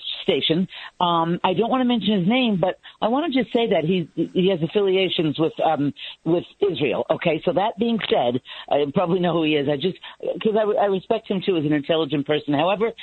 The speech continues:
he made this statement, appalling, that, um, Donald Trump hasn't done much for us. Okay, what has he done? The only thing he did in Israel that he really admired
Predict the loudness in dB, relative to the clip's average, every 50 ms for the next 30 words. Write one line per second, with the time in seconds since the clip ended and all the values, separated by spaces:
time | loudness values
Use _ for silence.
0 | -18 -6 -4 -2 0 0 0 0 -2 -4 -4 -2 -2 -2 -2 -2 -2 -4 -4 -4
1 | -8 _ _ -20 -20 -20 -20 -20 _ _ -4 -4 -2 -2 -2 0 0 0 -2 -2
2 | -4 -6 _ -16 -18 -18 -16 -4 -2 0 0 0 -2 -2 -2 0 0 0 0 0
3 | -2 -2 -4 -8 -16 -20 _ -2 -2 0 0 -2 -2 -2 -2 -2 -2 -2 -4 -4
4 | -2 0 0 2 0 0 0 0 0 0 2 0 0 -2 -2 -2 -2 -2 0 -2
5 | -4 -6 -10 -18 -20 -20 -10 -8 -8 -2 0 0 0 0 0 0 0 0 0 0
6 | -2 0 0 0 0 2 2 2 2 0 0 0 -2 -2 0 0 0 0 2 2
7 | 0 0 -2 -4 -8 -10 -6 -2 0 0 2 0 0 0 0 0 2 0 0 0
8 | 0 2 2 2 2 2 0 0 0 0 0 0 0 0 -2 -2